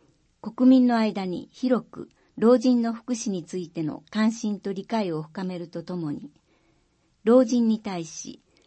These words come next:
自らの生活の向上に努める意欲を促すとされています。現代は核家族化が進み、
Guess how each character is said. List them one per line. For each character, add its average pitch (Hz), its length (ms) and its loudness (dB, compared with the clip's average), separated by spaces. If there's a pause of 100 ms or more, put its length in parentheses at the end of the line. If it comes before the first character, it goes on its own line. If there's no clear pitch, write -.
(120)
自 214 220 0
ら 220 260 0
の 175 140 -2
生 233 220 -2
活 226 260 -2
の 226 140 2
向 233 180 0
上 226 180 0
に 220 160 2
努 - 240 -6
め 208 140 -2
る 175 120 -8
意 175 140 -6
欲 214 380 -4
を 147 80 -4
促 151 320 -6
す - 220 -20 (380)
と 262 100 -4
さ 233 160 -8
れ 180 100 -10
て 147 140 -12
い 131 100 -10
ま - 140 -18
す。 - 200 -20 (2500)
現 226 260 4
代 175 200 -4
は 147 200 -6
核 - 300 -8
家 262 140 4
族 226 220 -2
化 208 120 -6
が 160 120 -2
進 175 360 -10
み、 - 200 -8